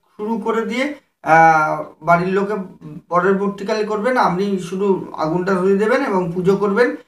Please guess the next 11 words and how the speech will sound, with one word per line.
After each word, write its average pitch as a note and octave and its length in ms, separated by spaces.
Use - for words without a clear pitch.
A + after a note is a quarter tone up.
এবং A#3+ 460
এক G3+ 300
হাঁটা F3 240
যেই G3 280
হয়ে F3 240
যাবে G3 240
ভাতটা, D#3+ 320
এক E3 180
হাঁটা E3+ 160
তাড়াতাড়ি E3 440
করে B3 340